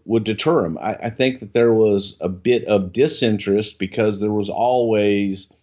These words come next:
"Well, I'm gonna renew with W C W or I'm gonna stay where I, where I am." He had already ended his relationship with W C W,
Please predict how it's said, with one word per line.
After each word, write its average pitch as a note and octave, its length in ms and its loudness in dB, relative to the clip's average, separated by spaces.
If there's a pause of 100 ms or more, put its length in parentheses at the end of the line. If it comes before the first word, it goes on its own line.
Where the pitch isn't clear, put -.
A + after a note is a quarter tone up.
(260)
"Well, A2 260 2
I'm G2+ 340 -4 (920)
gonna A#2+ 200 0
renew A#2+ 420 2
with A#2+ 160 0
W A2 300 0
C A2+ 180 -6
W G#2 400 -2
or F#2 240 0
I'm G#2 200 0
gonna G#2+ 180 -2
stay G#2+ 260 0
where G#2 220 2
I, G2+ 220 2 (100)
where G2 240 0
I F#2+ 140 2
am." B2+ 260 0 (560)
He C#3+ 240 0
had C3 140 2
already B2 600 0
ended A#2 280 -2
his G#2 180 -2
relationship A2 720 0
with G2 100 -4
W F#2 300 0
C F#2 240 -2
W, E2+ 500 -2